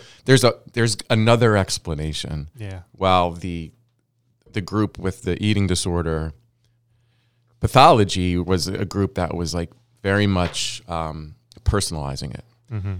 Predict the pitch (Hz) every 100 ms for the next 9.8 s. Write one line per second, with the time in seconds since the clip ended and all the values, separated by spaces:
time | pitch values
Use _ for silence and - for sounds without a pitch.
0 | - 123 - 131 110 139 117 139 165 185
1 | 143 117 107 98 92 98 92 92 87 -
2 | - 92 85 80 73 - - 87 82 78
3 | 78 87 _ _ _ _ _ _ 98 117
4 | 107 104 143 170 170 - 117 107 104 92
5 | - _ _ - 104 98 101 101 95 92
6 | 90 - - - 113 110 95 - - 80
7 | 76 60 62 - - 95 110 165 - 120
8 | 90 90 - - 87 85 78 - 90 87
9 | 82 80 78 78 67 - - -